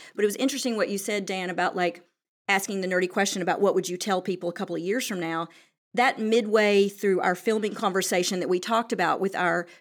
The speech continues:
trusted producer friend, Scott, we thought we might find from him some technical aspects. Though that's what we had told ourselves, our story, that we were probably gonna learn from the reset, the summer reset we, we did with him.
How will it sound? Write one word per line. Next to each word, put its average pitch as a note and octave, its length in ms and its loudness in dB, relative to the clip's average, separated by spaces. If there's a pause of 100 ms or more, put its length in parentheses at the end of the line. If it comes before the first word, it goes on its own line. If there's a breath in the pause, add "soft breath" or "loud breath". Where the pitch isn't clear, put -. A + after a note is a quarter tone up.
trusted G#3 380 -2
producer G3 360 2
friend, F3 280 -4
Scott, A#3+ 500 -2 (140)
we C#4+ 280 0
thought D#4 320 2
we B3 160 2
might A3+ 320 2
find A3+ 340 2
from G#3 200 -2
him A#3 480 0 (480)
some A3 240 -4
technical C#4+ 480 0
aspects. F#3 800 2 (480 loud breath)
Though B3+ 360 2
that's C#4 260 4
what C4+ 180 4
we A#3 140 8
had G#3 100 6
told A#3+ 180 4
ourselves, G3 580 4
our F#3 120 4
story, D#4 400 6
that G#3+ 160 2
we A#3 120 4
were G#3+ 120 6
probably G#3+ 260 2
gonna G3+ 220 0
learn A#3 420 4
from G#3 200 -4
the F#3+ 80 0
reset, G3 680 4 (140)
the F#3+ 80 -4
summer G3+ 280 0
reset G#3+ 400 4
we, F3+ 140 2
we F#3+ 220 -4
did B3+ 180 2
with A3+ 140 2
him. D#3+ 300 0